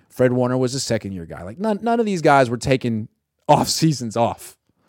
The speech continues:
They were all trying to prove themselves and impress the coaches. So it's good to have guys who still are like that on the team. Brandon Ayuk. What else we got?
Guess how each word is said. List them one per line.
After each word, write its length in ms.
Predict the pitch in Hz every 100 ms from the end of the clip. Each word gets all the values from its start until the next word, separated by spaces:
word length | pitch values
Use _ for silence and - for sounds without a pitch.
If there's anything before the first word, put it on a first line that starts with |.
| _ _
They 140 | 147
were 160 | 151 147
all 600 | 156 170 170 170 175 _ _ _ _ _ _ _ _ -
trying 240 | 147 143
to 60 | 147
prove 240 | - 92
themselves 600 | 92 - 87 90 - _ _ _ _ -
and 100 | 113
impress 300 | 117 - 120
the 80 | -
coaches. 600 | - 90 - 95 - -
So 220 | - 123
it's 100 | 113
good 160 | - 151
to 80 | 135
have 220 | 131 113
guys 260 | 123 117 107
who 100 | 113
still 320 | - 123 117
are 80 | 113
like 200 | 107 104
that 160 | 95
on 80 | 92
the 80 | 92
team. 340 | - 123 117 - _ _ _ _ _ _ _ _ _ -
Brandon 300 | 156 131 120
Ayuk. 300 | 117 110 101 _ _ _ _ _ _ _ _ _ _ _ _ _ _ _ _ _ _ _ _ _ _ _ _ _ _ _ _ _ _ _ _ _ _ _ _
What 260 | - 87 110
else 120 | 80
we 80 | 67
got? 240 | 60 55